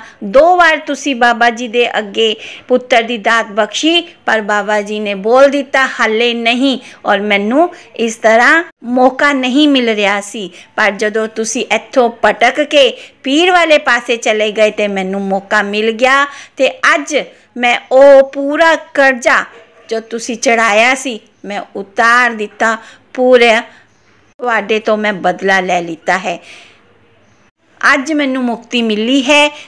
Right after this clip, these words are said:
ਤੇ ਅੱਜ ਹੁਣ ਮੈਂ ਵਾਪਿਸ ਜਾ ਰਿਹਾ ਹਾਂ। ਇਹ ਸੁਣ ਕੇ ਦੋਨੋਂ ਮੀਆਂ ਬੀਬੀ ਅਚੰਭਿਤ ਰਹਿ ਗਏ ਤੇ ਉਹਨਾਂ ਨੂੰ ਸਮਝ ਆ ਗਈ ਕਿ ਕਿਉਂ ਸ਼ਹਿਨਸ਼ਾਹ ਸੱਚੇ ਪਾਤਸ਼ਾਹ ਗੁਰੂ ਗੋਬਿੰਦ ਸਿੰਘ ਜੀ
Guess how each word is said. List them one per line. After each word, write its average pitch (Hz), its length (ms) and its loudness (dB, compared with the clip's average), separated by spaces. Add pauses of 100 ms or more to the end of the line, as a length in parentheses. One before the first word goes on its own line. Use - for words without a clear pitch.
(120)
ਤੇ 247 100 -2
ਅੱਜ 285 420 -2
ਹੁਣ 233 300 -8
ਮੈਂ 190 240 -6 (560)
ਵਾਪਿਸ 202 680 -2
ਜਾ 190 300 0
ਰਿਹਾ 165 280 -8 (120)
ਹਾਂ। 151 100 -8 (1400)
ਇਹ 208 180 4
ਸੁਣ 240 400 -4
ਕੇ 226 320 0 (500)
ਦੋਨੋਂ 294 580 2 (380)
ਮੀਆਂ 254 420 2
ਬੀਬੀ 247 540 -6 (580)
ਅਚੰਭਿਤ 262 640 0
ਰਹਿ 202 280 2
ਗਏ - 280 -8 (1120)
ਤੇ 254 160 2
ਉਹਨਾਂ 262 400 2
ਨੂੰ 269 160 -2
ਸਮਝ 254 400 -2 (140)
ਆ 269 220 4
ਗਈ 302 300 2 (320)
ਕਿ 294 140 0
ਕਿਉਂ 349 440 2
ਸ਼ਹਿਨਸ਼ਾਹ 285 720 0
ਸੱਚੇ 262 400 -2
ਪਾਤਸ਼ਾਹ 254 460 0
ਗੁਰੂ 247 200 -4
ਗੋਬਿੰਦ 233 380 -2
ਸਿੰਘ 240 300 -6
ਜੀ 302 280 -4